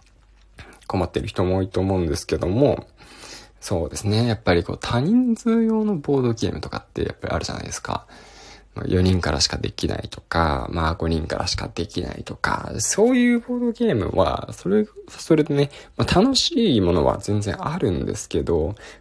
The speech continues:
四人五人で集める機会って、まあ、最近だとかなりもう少ないので、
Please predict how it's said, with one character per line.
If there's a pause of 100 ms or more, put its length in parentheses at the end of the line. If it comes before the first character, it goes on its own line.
(100)
四
人
五
人
で
集
め
る
機
会
っ (260)
て、
ま
あ、
最
近
だ
と
か
な
り
も
う (200)
少
な
い
の (100)
で、